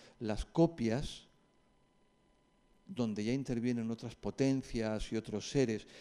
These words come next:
no me voy a meter con la, mucho con la doctrina de Filón para no alargar mucho más el estudio, pero es como si esa palabra, ese logos, interviene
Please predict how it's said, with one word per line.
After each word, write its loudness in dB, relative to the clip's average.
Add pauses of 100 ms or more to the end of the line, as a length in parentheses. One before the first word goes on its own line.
(120)
no 0
me 2
voy 2
a 2
meter 0
con -4
la, -4
mucho -6
con -2
la 0
doctrina 2
de 4
Filón 4
para -2
no -2 (340)
alargar -2
mucho -4
más -4
el -4
estudio, 2
pero 2 (420)
es 2
como 0
si -2 (1400)
esa -2
palabra, -2
ese -4
logos, -2
interviene -2